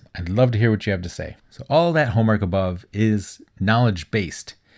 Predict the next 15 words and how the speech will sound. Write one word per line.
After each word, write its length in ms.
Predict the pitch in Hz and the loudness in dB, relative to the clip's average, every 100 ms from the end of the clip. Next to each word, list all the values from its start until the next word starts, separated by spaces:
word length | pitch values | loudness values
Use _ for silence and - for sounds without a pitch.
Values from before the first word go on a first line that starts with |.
| - - _ - | -20 -20 _ -2
Don't 200 | 139 175 | 0 0
forget, 400 | 143 127 98 - | -2 0 0 0
in 100 | 107 | 0
order 240 | 131 139 | 2 2
for 140 | 135 117 | 0 -2
this 200 | 123 - | -2 -2
to 80 | 101 | -2
happen 460 | 107 95 87 85 | -2 -2 -4 -6
and 200 | - 92 | -6 -8
for 140 | - 110 | -4 -2
you 100 | 117 | 0
to 80 | |
learn 360 | 104 107 131 127 | 0 2 2 2
and 160 | 110 90 | 0 -2
grow, 420 | 110 101 82 | -2 -2 -2